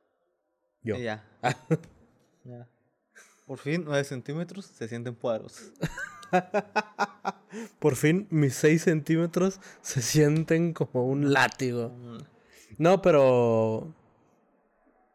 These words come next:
Speaker 1: no, aún así siento yo que nos creemos muy importantes y es como que pensamos que nuestro pito es muy importante cuando no lo es. No lo es, muchachos. En realidad nuestro pito es un pito que a nadie le importa a mucha gente.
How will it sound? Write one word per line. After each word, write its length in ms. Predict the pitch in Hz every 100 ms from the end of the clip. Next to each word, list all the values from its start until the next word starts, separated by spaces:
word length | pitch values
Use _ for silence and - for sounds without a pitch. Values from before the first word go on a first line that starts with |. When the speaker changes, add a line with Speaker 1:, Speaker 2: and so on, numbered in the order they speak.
| 170 - _ _ -
Speaker 1:
no, 280 | - 170 214
aún 220 | 220 185
así 260 | 208 202 208
siento 220 | 170 165
yo 120 | 190
que 100 | 185
nos 200 | 190 156
creemos 300 | - 123 143
muy 120 | 147 147
importantes 420 | 151 131 123 123
y 180 | 131 120
es 80 | 110
como 200 | 131 127
que 120 | 113
pensamos 420 | 110 107 110 127
que 100 | -
nuestro 300 | 123 110 113
pito 320 | 104 110 131
es 280 | 123 113 - _ _ -
muy 180 | 127 143
importante 500 | 139 123 127 127 143
cuando 220 | 139 135
no 100 | 156
lo 140 | 170
es. 240 | 165 147 - _ _ _ _
No 140 | 147
lo 140 | 185 185
es, 120 | 175
muchachos. 480 | 175 - 123 - -
En 100 | 117
realidad 280 | 123 127 139
nuestro 260 | 165 185
pito 300 | - 117 147 - - -
es 160 | 160 147
un 100 | 175
pito 520 | 180 175 170 170 160 - _ _ _ -
que 100 | 131
a 20 |
nadie 200 | 127 147
le 40 | 160
importa 260 | 156 156
a 40 | 156
mucha 140 | -
gente. 220 | 123 -